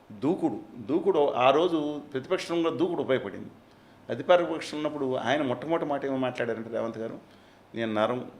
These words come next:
కట్, అదే కట్ చేసుకుంటాను, రాజశేఖర్ గారు అన్నట్టు మార్చుకుంటాను" అన్నారు. ఆ దూకుడు కొనసాగటం, దాన్ని సరైన రీతిలో, సరైన రీతిలో వెళ్ళకపోవటం,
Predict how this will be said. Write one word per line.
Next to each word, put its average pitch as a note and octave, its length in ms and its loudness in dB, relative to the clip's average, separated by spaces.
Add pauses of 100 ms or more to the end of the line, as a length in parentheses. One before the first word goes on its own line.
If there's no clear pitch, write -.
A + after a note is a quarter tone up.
కట్, - 320 -12 (100)
అదే G#2+ 120 -6 (100)
కట్ G#2+ 180 -2
చేసుకుంటాను, B2+ 360 0
రాజశేఖర్ B2+ 400 4
గారు A#2 100 0
అన్నట్టు A#2 240 -2
మార్చుకుంటాను" A2 640 -2
అన్నారు. G2 380 -12 (320)
ఆ - 20 -2
దూకుడు D3 340 -4
కొనసాగటం, A#2 600 -2 (560)
దాన్ని B2 200 0
సరైన D3 360 2
రీతిలో, C#3 260 -2
సరైన B2+ 340 -2
రీతిలో A#2+ 220 -4
వెళ్ళకపోవటం, G2+ 560 -6